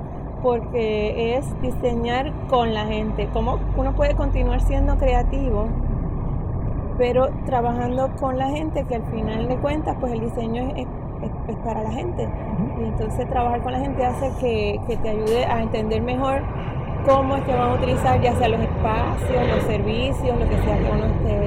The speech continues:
Speaker 1: diseñando, los objetos.
Speaker 2: Cuéntame, co-,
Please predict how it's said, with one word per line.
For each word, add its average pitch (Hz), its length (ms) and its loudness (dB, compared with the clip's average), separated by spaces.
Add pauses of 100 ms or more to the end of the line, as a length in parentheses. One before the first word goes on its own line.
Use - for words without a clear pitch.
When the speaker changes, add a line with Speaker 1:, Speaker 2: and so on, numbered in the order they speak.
Speaker 1:
diseñando, 202 520 2
los 196 100 4
objetos. 196 420 2 (1300)
Speaker 2:
Cuéntame, 220 340 4 (160)
co-, 165 140 0